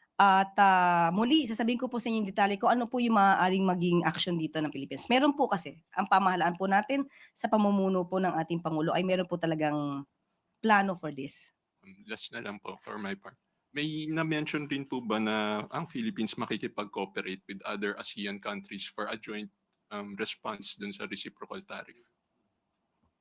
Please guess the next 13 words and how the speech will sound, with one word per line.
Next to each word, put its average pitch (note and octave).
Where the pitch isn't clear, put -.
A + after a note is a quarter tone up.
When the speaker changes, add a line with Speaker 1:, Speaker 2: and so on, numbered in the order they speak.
Speaker 1:
Ibibigay G#3+
ko G#3
po -
yung A3
detalye F3+
kapag F3+
ka E3+
meron E3
na D3+
pong E3
naganap D3+
na C#3+
pagpupulong, D3